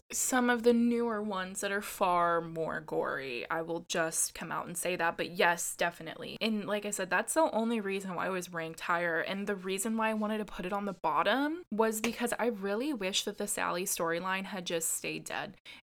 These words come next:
If you are going to kill off one of the first, most influential, iconic final girls ever,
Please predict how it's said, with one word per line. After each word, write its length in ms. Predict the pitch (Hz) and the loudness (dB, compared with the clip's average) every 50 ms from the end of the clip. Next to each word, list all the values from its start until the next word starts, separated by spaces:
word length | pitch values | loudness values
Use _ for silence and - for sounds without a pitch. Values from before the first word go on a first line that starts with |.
| - | 0
If 200 | 226 233 226 - | 0 0 0 -2
you 220 | 208 196 220 233 285 | -4 -2 0 2 2
are 140 | 359 381 | 2 2
going 480 | 320 247 - 226 208 214 220 226 233 240 | 0 0 2 2 2 4 2 2 0 -2
to 200 | - - 247 226 - - | -4 -4 -6 -6 -6 -6
kill 460 | - - - - 202 220 262 285 - - | -12 -8 -4 0 2 2 2 2 2 2
off 540 | 220 196 175 165 - - - - - - - - _ _ _ _ | 2 4 4 4 2 0 -4 -8 -16 -20 -20 -20 _ _ _ _
one 260 | - 208 220 233 240 262 | -2 2 4 4 4 4
of 160 | 254 233 240 | 2 -2 -2
the 200 | 240 240 240 240 | -2 -2 -2 -2
first, 800 | 240 - - - - 185 180 190 247 339 403 - - - - - - | -4 -6 -8 -2 0 0 2 2 0 0 -2 -2 -2 -4 -4 -6 -6
most 320 | 202 208 196 208 - - - - | -2 -2 0 0 -2 -4 -4 -2
influential, 1120 | 208 233 262 - - 277 277 277 254 233 202 202 214 - - - 185 175 165 160 165 170 - _ _ _ _ _ _ _ _ _ - | -2 0 0 -2 0 0 0 2 2 2 0 0 0 -2 -2 0 0 0 2 0 0 -2 -6 _ _ _ _ _ _ _ _ _ 6
iconic 840 | 208 226 233 233 - - - - 226 214 220 233 254 285 302 - - - _ | 6 6 6 4 0 -2 2 4 6 6 8 6 4 2 0 -2 -8 -14 _
final 400 | - - 254 262 262 240 220 214 | 4 8 8 10 10 8 4 2
girls 580 | 214 - 165 160 - - 120 - 160 - - - _ _ | 2 2 2 2 2 2 0 -2 -2 -2 -4 -4 _ _
ever, 480 | - 240 247 202 - - - - - - | 8 8 8 8 6 2 0 0 -4 -6